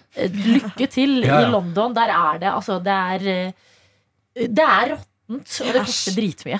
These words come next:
Speaker 3: Jeg skal dit for å besøke broren min som er utvekslingsstudent der. Og han studerer jo, eh, politikk og internasjonale studier. Han har jo flyttet til England på et veldig, eh, godt tidspunkt. Både fått med, han landet når dronningen døde.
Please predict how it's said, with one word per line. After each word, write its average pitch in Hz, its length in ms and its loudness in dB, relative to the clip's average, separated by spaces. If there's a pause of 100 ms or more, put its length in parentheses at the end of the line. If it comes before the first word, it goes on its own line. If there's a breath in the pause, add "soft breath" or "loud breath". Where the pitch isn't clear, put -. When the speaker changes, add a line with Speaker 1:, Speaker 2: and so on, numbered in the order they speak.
Speaker 3:
Jeg 220 100 2
skal 208 160 -2
dit 180 140 -6
for 190 120 -4
å 180 160 4
besøke 165 480 -2
broren 165 260 0
min 147 140 -2
som 151 140 -6
er 151 160 -2
utvekslingsstudent 151 1000 -2 (160)
der. 247 240 2 (120)
Og 190 100 -6
han 208 140 2
studerer 175 420 -6
jo, 165 220 -2 (100)
eh, 156 340 -6
politikk 190 500 -4 (120)
og 175 140 0
internasjonale 156 480 -4
studier. 165 320 0
Han 185 140 0
har 175 180 2
jo 170 120 -4
flyttet 175 360 -8
til 165 260 -4
England 147 280 -2
på 160 120 -2
et 156 80 -2
veldig, 156 220 0 (160)
eh, 98 400 -2
godt 170 240 -6
tidspunkt. - 600 -4 (380 soft breath)
Både 185 300 2
fått 196 180 -4
med, 185 100 4
han 214 80 0
landet 196 240 2
når 180 100 -4
dronningen 170 340 -4
døde. 160 220 2